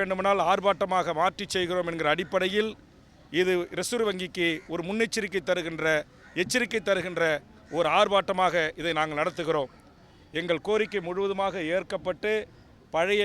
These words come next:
நிலையே தொடர்வதற்கான அறிவிப்பினை ரிசர்வ் வங்கி வெளியிட வேண்டும். இல்லை என்று சொன்னால், தொடர்ச்சியான இதற்கான போராட்டங்களை இந்திய மக்களும், தமிழக மக்களும், குறிப்பாக விவசாயிகள், பொதுமக்கள்,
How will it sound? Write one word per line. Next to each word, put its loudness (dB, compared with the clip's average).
நிலையே 2
தொடர்வதற்கான 0
அறிவிப்பினை 2
ரிசர்வ் 2
வங்கி 0
வெளியிட 0
வேண்டும். 2
இல்லை 0
என்று -2
சொன்னால், 2
தொடர்ச்சியான 2
இதற்கான -2
போராட்டங்களை 2
இந்திய -4
மக்களும், -2
தமிழக 0
மக்களும், 2
குறிப்பாக 0
விவசாயிகள், -2
பொதுமக்கள், -2